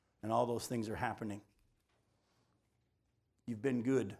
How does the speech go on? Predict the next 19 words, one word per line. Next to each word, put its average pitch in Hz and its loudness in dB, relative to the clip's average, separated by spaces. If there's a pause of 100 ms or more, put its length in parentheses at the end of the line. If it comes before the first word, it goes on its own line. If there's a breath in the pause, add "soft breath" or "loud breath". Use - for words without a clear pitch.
I 113 -4
think 123 -4
we 123 0
can 110 0
carry 127 2
on 120 -2
a 110 -4
little 127 4
bit. 113 -2
Go 139 8
to 147 8
Ezekiel 127 2
twelve. 110 0
Go 143 6
to 139 2
verses 135 2
seventeen 127 0
through 117 -6
twenty-eight. 110 -6